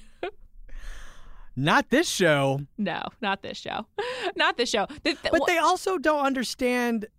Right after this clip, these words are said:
Speaker 2: <sighs> But see, we don't know, Juliet, as viewers, that Lee is a racist, right?
Speaker 1: No,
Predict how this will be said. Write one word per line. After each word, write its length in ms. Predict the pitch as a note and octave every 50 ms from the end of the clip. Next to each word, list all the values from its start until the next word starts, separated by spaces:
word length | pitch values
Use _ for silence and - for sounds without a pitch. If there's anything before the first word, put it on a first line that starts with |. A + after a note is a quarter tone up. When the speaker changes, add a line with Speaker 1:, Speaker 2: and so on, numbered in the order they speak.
| -
Speaker 2:
<sighs> 60 | - - - - - - - _ _ _ _ _ _ _ _ _ _ _ - -
But 120 | - A#3+ -
see, 160 | - E4 C#4
we 260 | G3+ F#3+ C4+ D#4 E4+
don't 300 | F4+ E4 D4 G#3+ F#3 F3
know, 340 | F3+ F#3+ G3+ F#3+ F3 D#3+ C#3+
Juliet, 400 | A2 - D3+ D3 D3 C#3+ C#3 C#3+
as 220 | D3 C#3+ C#3 A2+
viewers, 400 | G2+ B2+ E3 F3+ D#3+ D#3 C#3 A#2
that 240 | - C#3 A2 - -
Lee 160 | C#3+ D3 D3
is 100 | C#3 B2
a 60 | C3 B2+
racist, 480 | D3 G3+ B3+ A3 - F#2+ F#2+ - -
right? 280 | A#2+ A2 A#2+ F3 A#3 - _ _
Speaker 1:
No, 160 | B3 A3+ F#3+